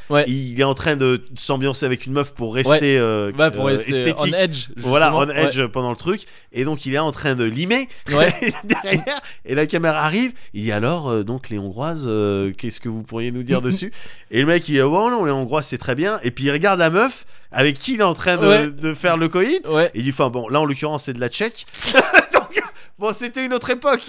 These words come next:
Speaker 2: tu vois.
Speaker 1: Oui,
Speaker 2: <laughs> C'était
Speaker 1: mais
Speaker 2: une autre
Speaker 1: c'était
Speaker 2: époque.
Speaker 1: aussi, tu vois, une conscience professionnelle. Enfin, le mec, il, il est sur un taf, quoi.
Speaker 2: <laughs> Il est sur,
Speaker 1: Il est
Speaker 2: c'est, c'est
Speaker 1: sur
Speaker 2: un
Speaker 1: un
Speaker 2: travail.
Speaker 1: taf.
Speaker 2: Non, mais c'est vrai. Mais, et c'était
Speaker 1: Ouais.
Speaker 2: à travers le journal du Hard que t'avais une, effectivement une fenêtre sur le, l'industrie, sur comment truc,
Speaker 1: Ouais.
Speaker 2: et où tu pouvais te rendre compte que, attends, non,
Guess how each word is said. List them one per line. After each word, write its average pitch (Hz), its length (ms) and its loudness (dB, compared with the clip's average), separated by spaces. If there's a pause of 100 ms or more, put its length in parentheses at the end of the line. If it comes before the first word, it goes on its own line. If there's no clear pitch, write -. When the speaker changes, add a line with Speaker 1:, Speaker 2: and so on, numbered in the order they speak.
Speaker 2:
tu - 80 -10
vois. 240 100 2 (340)
Speaker 1:
Oui, 277 300 4
Speaker 2:
<laughs> - 120 -2
C'était - 240 -10
Speaker 1:
mais 233 80 0
Speaker 2:
une 214 220 0
autre 214 140 -6
Speaker 1:
c'était 226 120 0
Speaker 2:
époque. 214 160 4
Speaker 1:
aussi, 247 280 -4
tu 208 140 -8
vois, 208 180 2
une 196 120 -2
conscience 196 480 -4
professionnelle. 190 680 -2
Enfin, 202 200 4
le 208 80 0
mec, 214 260 2
il, 180 220 0 (480)
il 165 140 0
est 180 140 2
sur 170 200 2
un 170 100 4
taf, 175 320 0
quoi. 110 180 -8 (120)
Speaker 2:
<laughs> - 100 -18
Il 226 140 -6
est - 60 0
sur, - 360 -8
Speaker 1:
Il 196 100 -4
est - 20 -4
Speaker 2:
c'est, 180 160 0
c'est 254 80 -2
Speaker 1:
sur 247 180 2
Speaker 2:
un 175 40 0
Speaker 1:
un 170 40 0
Speaker 2:
travail. 294 180 2
Speaker 1:
taf. 147 80 0
Speaker 2:
Non, 214 80 2
mais 190 100 -2
c'est 220 140 -8
vrai. 294 220 -4 (260)
Mais, 120 200 -4
et 123 160 -2
c'était - 280 -2
Speaker 1:
Ouais. 175 60 8
Speaker 2:
à 160 60 8
travers 147 300 2
le 135 60 2
journal 120 280 -2
du 127 120 0
Hard 202 140 4
que 127 100 -4
t'avais 120 280 0
une, 113 80 -6 (380)
effectivement 147 500 -4
une 113 200 2
fenêtre 151 400 -2
sur 113 200 -4
le, 98 140 0
l'industrie, 107 580 -4
sur 120 160 -6
comment 120 180 -4
truc, 247 140 -2
Speaker 1:
Ouais. 220 240 6
Speaker 2:
et 113 80 2
où 120 100 -2
tu 113 120 -8
pouvais 113 200 0
te - 60 -6
rendre 127 220 -6
compte 190 180 -8
que, 135 80 -2
attends, 110 300 -4
non, 113 120 -6